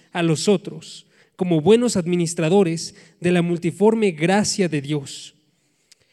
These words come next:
Versículo once, "El que habla, que hable conforme a las palabras de Dios, y el que sirve, que lo haga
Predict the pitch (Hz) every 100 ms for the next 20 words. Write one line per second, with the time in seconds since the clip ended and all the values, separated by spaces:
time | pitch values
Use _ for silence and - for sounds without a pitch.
0 | _ _ 156 147 190 190 190 165 147 _
1 | _ - 156 143 175 226 254 - _ _
2 | _ _ _ - 180 208 233 - 180 170
3 | - 202 220 202 196 170 185 202 - -
4 | 165 156 165 202 202 202 180 147 139 143
5 | 135 - 170 156 160 127 247 240 233 247
6 | - _ _ - 160 170 202 220 220